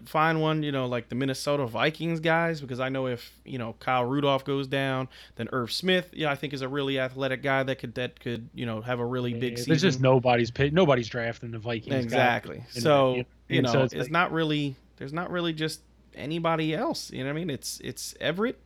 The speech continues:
Speaker 1: for Higbee, and then Ertz
Speaker 2: Yeah.
Speaker 1: for Goddard, and then
Speaker 2: Yep.
Speaker 1: you know,
Speaker 2: Maybe
Speaker 1: O J Howard
Speaker 2: Gronk.
Speaker 1: for Gronk.
Speaker 2: Yeah.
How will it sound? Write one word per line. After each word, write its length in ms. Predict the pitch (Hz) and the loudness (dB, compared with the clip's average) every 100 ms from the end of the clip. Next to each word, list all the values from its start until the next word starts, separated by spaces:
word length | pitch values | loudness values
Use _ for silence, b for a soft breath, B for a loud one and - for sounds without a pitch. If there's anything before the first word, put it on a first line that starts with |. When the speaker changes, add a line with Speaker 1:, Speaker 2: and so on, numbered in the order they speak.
| - - | -20 -18
Speaker 1:
for 260 | - 131 113 | -8 -6 -2
Higbee, 420 | 156 180 220 302 - b b b b b | -2 -2 -2 -4 -8 b b b b b
and 120 | 120 131 | -4 -2
then 80 | 131 | 0
Ertz 220 | 139 123 | 0 0
Speaker 2:
Yeah. 60 | |
Speaker 1:
for 180 | 127 160 | -2 -4
Goddard, 420 | 147 165 202 127 - - | 2 2 2 -4 -6 -8
and 160 | 123 | -4
then 300 | 131 127 123 | -2 -2 -2
Speaker 2:
Yep. 160 | 123 143 - - - - - - | -2 -4 -6 -20 -20 -20 -20 -14
Speaker 1:
you 60 | 135 | -10
know, 160 | 113 | -2
Speaker 2:
Maybe 220 | 131 139 139 | 4 6 6
Speaker 1:
O 60 | |
J 60 | 135 | 6
Howard 380 | 135 143 135 127 | 4 4 2 -2
Speaker 2:
Gronk. 40 | |
Speaker 1:
for 180 | 135 120 | -4 -4
Gronk. 340 | 123 123 117 - - - - - - 117 | 0 2 0 -4 -20 -20 -20 -20 -20 -14
Speaker 2:
Yeah. 200 | 107 | -10